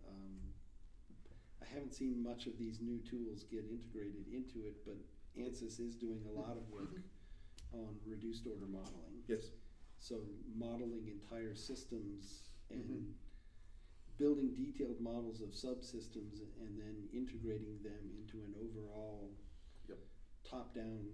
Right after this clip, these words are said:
Speaker 1: top-level system model to be able to get you,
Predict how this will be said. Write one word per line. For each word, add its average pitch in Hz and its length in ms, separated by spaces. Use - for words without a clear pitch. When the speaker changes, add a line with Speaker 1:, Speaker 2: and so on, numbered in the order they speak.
Speaker 1:
top-level 113 560
system 104 540
model 107 440
to 110 60
be 98 200
able 98 220
to - 120
get - 280
you, 101 240